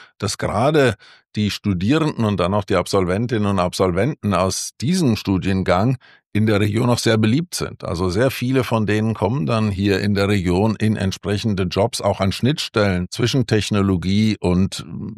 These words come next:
Anwendungsfeldern, die gar nicht so typisch sind im Dokumentenmanagement, in Verwaltungsprozessen, aber auch tatsächlich im Museumsbereich oder im, im Kulturbereich und sowas. Uns als Universität und als Fakultät wird oft gesagt, ja, Fachkräftemangel und wir brauchen mehr gut ausgebildete Leute.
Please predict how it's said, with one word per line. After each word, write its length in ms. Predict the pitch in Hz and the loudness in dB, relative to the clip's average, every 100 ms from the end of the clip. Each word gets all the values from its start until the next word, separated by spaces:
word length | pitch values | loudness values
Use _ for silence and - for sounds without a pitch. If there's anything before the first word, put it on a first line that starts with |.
| - | -14
Anwendungsfeldern, 1200 | - 107 127 113 107 101 101 - - 101 123 120 110 | -6 -2 0 2 2 0 -2 -2 0 2 4 2 2
die 100 | 101 | 0
gar 160 | 92 | 2
nicht 160 | 113 101 | 2 0
so 240 | 107 151 | 2 2
typisch 440 | 131 85 80 87 - | 0 -4 -4 -6 -2
sind 160 | 95 | 0
im 120 | 98 | 0
Dokumentenmanagement, 1300 | 92 90 104 98 110 104 95 95 98 92 92 92 87 - | -2 0 2 2 0 0 0 0 -2 -4 -4 -4 -4 -4
in 200 | 98 92 | -2 0
Verwaltungsprozessen, 1200 | 110 92 98 110 107 - - 95 - 95 - 101 | 0 2 2 2 0 -2 -2 -2 0 0 0 0
aber 280 | 90 92 90 | 2 2 2
auch 160 | 98 - | 2 0
tatsächlich 540 | 98 - 92 110 95 | -2 0 -2 -2 -2
im 300 | 98 101 98 | 0 0 0
Museumsbereich 1160 | 104 101 98 107 104 - 92 87 87 92 95 - | 0 0 2 2 0 0 0 2 2 0 -2 -4
oder 280 | 90 87 90 | -4 -4 -4
im, 300 | 92 104 107 | -6 -8 -8
im 200 | 95 - | -10 -6
Kulturbereich 840 | 101 92 117 98 87 85 85 - | -6 0 0 2 0 0 -2 -4
und 160 | 98 95 | -6 -2
sowas. 380 | 104 78 - - - _ 110 | 0 0 -4 -12 -20 _ 0
Uns 300 | 156 214 - | 2 2 0
als 320 | 110 107 - | 0 0 -2
Universität 760 | 117 165 156 135 123 123 113 | 0 2 4 2 2 2 2
und 100 | 101 | 2
als 160 | 90 87 | 0 -2
Fakultät 680 | - 107 156 123 113 104 - | -6 -4 0 0 2 0 0
wird 200 | 98 - | -6 -4
oft 360 | 95 - - | -6 -8 -12
gesagt, 440 | - 98 90 90 104 | -4 -2 0 -4 -2
ja, 120 | - | -4
Fachkräftemangel 960 | - 113 - 120 104 - 104 85 98 98 | 0 -2 -2 -2 -2 0 0 0 0 0
und 160 | 90 87 | -2 -4
wir 80 | |
brauchen 340 | 82 80 92 95 | -4 -2 0 2
mehr 240 | 92 110 | 2 2
gut 240 | 98 90 92 | 0 -4 -2
ausgebildete 760 | 92 104 110 90 87 76 69 | 0 0 -2 0 0 -2 -6
Leute. 440 | 69 82 160 185 | -4 -2 0 0